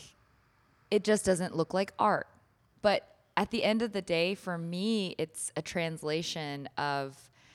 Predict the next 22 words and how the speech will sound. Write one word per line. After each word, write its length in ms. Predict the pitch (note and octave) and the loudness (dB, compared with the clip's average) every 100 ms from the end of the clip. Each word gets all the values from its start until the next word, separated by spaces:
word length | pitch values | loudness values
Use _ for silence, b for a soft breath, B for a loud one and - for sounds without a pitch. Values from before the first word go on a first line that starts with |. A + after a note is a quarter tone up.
| b | b
how, 760 | - E3+ D#3+ D3+ D3 C#3+ C#3+ D#3 - _ _ _ _ _ _ | -10 0 2 4 2 2 -2 -6 -14 _ _ _ _ _ _
of 160 | F3+ F3+ | -2 -2
how, 400 | F3 - G3+ G3 - | -4 0 2 2 2
of 180 | F3 D3+ | -2 0
the 120 | E3 | -2
real, 260 | E3+ F#3+ E3+ | 0 0 0
the 120 | - E3+ | -2 -2
realities 720 | D#3+ D3+ D#3+ E3+ C#3+ C#3+ C3 | 2 4 4 4 0 -6 -4
of, 160 | D3 D3 | -6 -4
like, 220 | C3 C3 | -4 -4
how 200 | - C#3+ | -6 -4
your 160 | C3+ | -4
business 420 | C3 C#3 C#3 B2+ - | -4 -6 -8 -12 -8
functions. 920 | C#3 C#3 - - - - - - - _ _ _ _ _ | -6 -6 -10 -16 -16 -20 -20 -20 -20 _ _ _ _ _
And 120 | E3+ | -6
it's, 160 | E3 - | -4 0
like, 140 | E3 | -2
really 440 | D#3 D#3+ G3 G3 F3+ | -2 -4 -2 0 -2
fun 420 | - D#3+ D3+ D#3 | -2 0 0 0
to 60 | D#3 | -8
kind 240 | - D3 | -8 -6
of, 100 | C#3 | -6